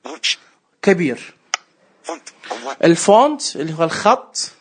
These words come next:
Speaker 2: هنا مجموعة من الخطوط تسمعوها.
Speaker 1: تم الاختيار. Default.
Speaker 2: ديفولت الاعتيادي.
Speaker 1: Arial.
Speaker 2: Arial.
Speaker 1: هلفاتيكا.
Speaker 2: هلفاتيكا.
Speaker 1: موركر فيلت.
Speaker 2: موركر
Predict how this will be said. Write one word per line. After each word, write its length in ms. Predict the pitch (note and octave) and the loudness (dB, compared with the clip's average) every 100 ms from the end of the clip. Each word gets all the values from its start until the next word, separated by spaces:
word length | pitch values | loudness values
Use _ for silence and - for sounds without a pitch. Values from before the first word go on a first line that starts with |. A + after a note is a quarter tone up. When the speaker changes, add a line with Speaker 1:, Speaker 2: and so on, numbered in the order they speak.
| _ _ _ - | _ _ _ -8
Speaker 2:
هنا 120 | F3 | -6
مجموعة 260 | D#3+ E3+ D#3+ | -4 0 0
من 60 | |
الخطوط 300 | D3+ - F#3 | -2 -4 -6
تسمعوها. 680 | F3 D#3 C3 D#3+ F#3+ D4+ - - - C#5+ _ _ _ - | -6 -6 -2 0 0 -2 -8 -6 -6 -6 _ _ _ -12
Speaker 1:
تم 140 | D#3 | -12
الاختيار. 360 | B2 A#2+ C#3 - _ - | -12 -8 -10 -10 _ -14
Default. 280 | - G#2+ - _ - - - | -14 -14 -18 _ -20 -20 -6
Speaker 2:
ديفولت 440 | C#3 D#3+ F#3+ G#3 | -4 2 2 2
الاعتيادي. 680 | D#3+ C#3 - D3+ D#3+ G3 C4 - - - - _ _ _ - | -2 -2 -2 -2 0 -2 -6 -8 -6 -6 -8 _ _ _ -14
Speaker 1:
Arial. 240 | - - - _ _ F3 | -12 -16 -18 _ _ 2
Speaker 2:
Arial. 360 | F#3 F#3 G#3 C4+ - _ - - _ _ _ - | 4 4 2 0 -10 _ -4 -4 _ _ _ -18
Speaker 1:
هلفاتيكا. 360 | - - - - _ | -16 -14 -14 -16 _
Speaker 2:
هلفاتيكا. 840 | - F3 E3 D#3+ F#3+ G3+ G3+ B3+ - _ - - - _ _ | 0 2 2 0 0 -2 0 -2 -4 _ -6 -6 -12 _ _
Speaker 1:
موركر 240 | E3 - C#3 | -14 -10 -10
فيلت. 320 | C#3+ B2+ - _ | -10 -14 -20 _
Speaker 2:
موركر 1000 | - E3 F#3 G#3 G3 F3 - D#3 C#3 A2+ | -8 -2 0 2 2 0 0 2 2 -4